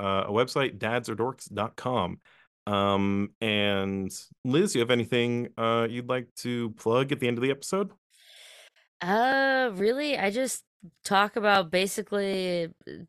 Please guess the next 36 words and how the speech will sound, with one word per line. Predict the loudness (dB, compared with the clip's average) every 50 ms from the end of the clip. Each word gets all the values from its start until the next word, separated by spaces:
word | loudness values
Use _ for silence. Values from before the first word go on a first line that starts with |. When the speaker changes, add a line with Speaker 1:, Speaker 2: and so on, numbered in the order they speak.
| _ -2
Speaker 2:
Tokusatsu | 2 2 2 2 2 0 2 2 0 0 0 0 0 0
and | 0 0
Power | 0 2 2 4 4 2
Rangers | 2 0 0 0 0 0 0 0 -2
and, | -2 -2 -4 -4 -6 -8 -8 -4
and | -4 -2 -2 -2 -2
life | -2 -2 -2 -2 -2 -2 -4 -4 -10 -16 -18 -16 -6 -2
and | 0 0 0 0 -2
sports. | -4 -2 _ 2 2 2 0 -2 -6 -10 -12 -12 -16 -20 -20 -20 -20 -20 -20 _ _
So | -4 0 4 4 6 6 6 6 4 4 2 2 0 0
I'm | -2 -2
pretty | -2 -2 -2 -2
much | 0 -2 -2 -4 -4 -6 -8 -8 -10 -8 -6
on | -4 -4 -4 -4 -4 -6 -6 -8 -8 -10
Twitter | -10 -6 -4 -2 0 0 0 -2 -4 -6 -6 -6 -6 -8 -8 -8 -10
a | -10 -8
lot. | -8 -8 -6 -4 -4 -4 -2
You'll | -2 -2
see | -2 -2 -4 -4
me | -4 -6 -4
popping | -2 -2 -2 -2 -2 -2
up | -2 -4 -4
from | -6 -6 -4
here | -2 -2 -2 -2
or | -2 -2
there. | 0 -2 -2
I'm | -2 -2
also | -2 -4 -4 -4 -6
on | -6 -4
YouTube. | -4 -6 -8 -6 -6 -6 -6 -6 -8 _ -20 -20 -20 -20 -20 -20 -20 _ _
But | 0 2 4 4 6 4 4 2 0 -2 0
definitely | 2 2 2 2 2 -2 -2 -2 -2 -2 -2 -2 -2 -2 -2 -2 -2 -2 -4 -4 -6 -6
check | -4 -2 -2 -2 -2 -2
out | -2 -2 -2 0 0 -2 -2 -2
if | -4 -8 -8 -6
you | -6 -6 -6 -6 -8 -8 -10